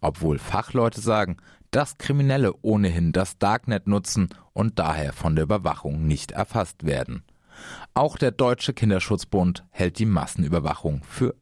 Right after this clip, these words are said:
unverhältnismäßig. Nun hat auch der Bundesminister für Verkehr und Digitalisierung, Volker Wissing von der F D P, erklärt, dass allgemeine Chatkontrollen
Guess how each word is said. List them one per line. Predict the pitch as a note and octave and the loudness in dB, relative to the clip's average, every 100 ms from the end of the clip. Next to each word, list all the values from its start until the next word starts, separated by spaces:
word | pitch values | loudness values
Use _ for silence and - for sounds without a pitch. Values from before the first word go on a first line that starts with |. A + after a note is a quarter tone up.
| _ | _
unverhältnismäßig. | F#2 D#2 - D2+ D2 - D2 - C#2 A#1 - - - _ _ - - - | -2 -2 -4 -2 -2 -2 -4 -2 -2 -2 -8 -10 -16 _ _ -20 -18 -6
Nun | - D3+ D3+ | 2 2 4
hat | C#3+ - | 0 0
auch | A2+ A2+ | 2 2
der | - A2+ | 2 0
Bundesminister | G2+ D2+ F#2+ A2 G#2+ - F#2+ F#2 F#2+ - F#2+ | 0 0 2 2 0 0 2 4 2 0 -2
für | - F2+ | 0 -2
Verkehr | - G#2+ - G2+ F#2 | 0 -4 0 0 2
und | G2 F#2 | 0 0
Digitalisierung, | F#2+ - G#2+ A#2 A2 B2+ A2+ G2+ - - - - - | -2 -2 0 2 2 2 2 0 -2 -14 -20 -20 -20
Volker | - - F2 E2 - E2 C2+ | -12 0 2 2 0 0 0
Wissing | G2 - A#2 F#2+ | -2 0 0 0
von | A2+ A#2 | 0 0
der | A#2+ | 0
F | G#2+ G#2 | -2 -2
D | C#3 | -2
P, | C3+ B2 | 0 2
erklärt, | G#2+ A2+ - G#2 - - | 2 0 0 0 -2 -4
dass | - F2 - _ | -2 -2 -4 _
allgemeine | F2+ D2 D2 D2 C#2 D#2 | -4 -2 -2 0 2 0
Chatkontrollen | D#2+ A#2+ - - A2+ - G#2+ G2+ F#2 | 0 -2 -2 -2 -4 -2 0 2 0